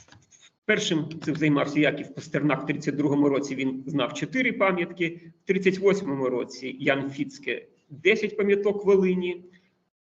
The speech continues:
е, Пастернак сорок восьмий дев'ятнадцять, потім були каталоги Свєшнікова, Пасік, Черниш п'ятнадцять шістнадцять, Дмитро Якович Телегін, сімдесят дев'ятий рік, вдвічі збільшив, тридцять два,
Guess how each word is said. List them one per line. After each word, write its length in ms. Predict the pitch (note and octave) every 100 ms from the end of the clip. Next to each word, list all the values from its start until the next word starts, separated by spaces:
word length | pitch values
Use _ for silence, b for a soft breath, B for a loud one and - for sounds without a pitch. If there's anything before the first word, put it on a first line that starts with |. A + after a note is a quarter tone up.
| -
е, 580 | C#3+ C3+ C3 C3 - - - _ _
Пастернак 500 | F3+ - F3 D#3+ C#3
сорок 260 | E3+ D#3+ D3+
восьмий 440 | C3+ - B2+ - -
дев'ятнадцять, 960 | D3 C#3+ C#3+ A3 A3+ A3+ G3+ G3 - - _
потім 380 | F3 D#3+ C3+ B2
були 500 | B2 C#3+ C#3 A#2 - - _ _
каталоги 580 | D3 C#3+ D#3 C#3 C3 C3+
Свєшнікова, 1120 | - C#3+ B2+ C3+ F#3 F3+ F#3 D#3+ D#3 - - _ _ _ _ _ -
Пасік, 360 | A#3 F3+ -
Черниш 360 | - C#3+ C3 A2
п'ятнадцять 480 | - - B2+ B2 -
шістнадцять, 520 | E3 - A3+ A3 E3+ b b b b b
Дмитро 280 | D3+ F#3 A3+
Якович 380 | F3 E3 C3+ -
Телегін, 400 | D3+ B2 B2 B2+
сімдесят 360 | - D#3 D#3
дев'ятий 340 | C#3+ C3 B2+ B2
рік, 260 | A#2+ - -
вдвічі 420 | - - B2+ B2+
збільшив, 420 | D#3+ D#3+ F#3+ G3 F#3+
тридцять 460 | B2+ B2+ - -
два, 500 | - C3+ G3 - -